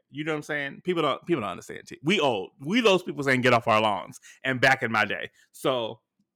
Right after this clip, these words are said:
you'll never see that again 'cause M T V is all about reality now. So if you're not part of the, what is it called? The, the challenge or something like that, then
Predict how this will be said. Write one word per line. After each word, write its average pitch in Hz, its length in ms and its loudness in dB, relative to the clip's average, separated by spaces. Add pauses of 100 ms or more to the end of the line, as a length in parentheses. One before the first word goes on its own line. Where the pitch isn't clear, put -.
(220)
you'll 165 260 6
never 156 180 4
see 151 140 0
that 127 140 4
again 117 220 0
'cause 120 160 -4
M 143 160 -2
T 139 140 -2
V 127 260 0
is 104 160 -4
all 110 240 -2
about 104 220 -4
reality 104 400 -6
now. 98 240 -12
So 107 240 -8 (300)
if 107 120 -6
you're 135 120 0
not 127 160 2
part 127 180 4
of 110 100 0
the, 113 160 -2
what 123 140 -4
is 110 60 -8
it 101 80 -12
called? 107 200 -4
The, 101 120 -12 (100)
the 104 100 -14
challenge 139 560 -4
or 160 60 -4
something 156 220 -4
like 156 160 -6
that, 151 180 -6 (300)
then 101 240 -12